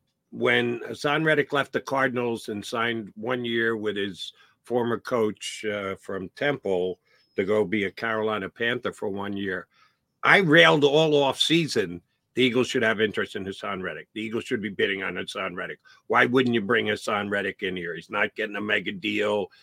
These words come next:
His numbers as per his draft status have made him an undervalued player. It's not like you gotta open up the bank and Howie's,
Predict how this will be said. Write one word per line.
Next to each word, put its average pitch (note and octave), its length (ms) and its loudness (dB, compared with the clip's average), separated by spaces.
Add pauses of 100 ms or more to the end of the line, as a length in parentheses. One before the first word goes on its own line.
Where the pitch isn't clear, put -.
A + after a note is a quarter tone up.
(140)
His A2+ 260 -2
numbers A#2+ 500 2
as A2 300 2
per A2 300 0
his G#2 280 -4
draft A2+ 400 -2
status G#2+ 840 -2 (280)
have G2 500 -2
made A2 260 0
him A2 180 2
an G2+ 100 0
undervalued G#2+ 760 0
player. G#2+ 560 0
It's - 220 -8
not A2 200 -4
like G#2+ 280 -4
you G#2+ 100 -10
gotta G#2 240 -2
open A2+ 320 -2
up A#2 200 -2
the G2 80 -8
bank A2 440 0
and F#2+ 100 -6
Howie's, A2+ 380 -2